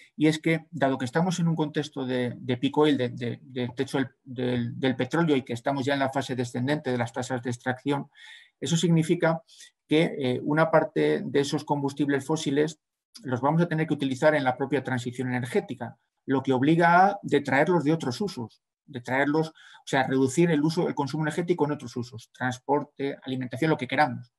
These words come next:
Pero nos aboca a una, a un fenómeno de, de trampa de energía que cada vez va a ser más,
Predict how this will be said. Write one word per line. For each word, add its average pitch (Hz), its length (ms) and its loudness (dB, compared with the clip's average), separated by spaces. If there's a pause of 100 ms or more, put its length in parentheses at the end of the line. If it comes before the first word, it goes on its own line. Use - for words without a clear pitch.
(380)
Pero 196 300 4 (680)
nos 147 260 0
aboca 175 440 6
a 170 60 8
una, 165 320 4
a - 140 -4
un 160 120 0
fenómeno 170 440 0
de, 127 200 0
de 127 180 -4
trampa 160 360 2
de 156 140 2
energía 156 540 -2
que 147 100 -6
cada 123 200 0
vez 147 160 0
va 156 80 2
a - 40 -4
ser 147 240 -4
más, 127 580 -2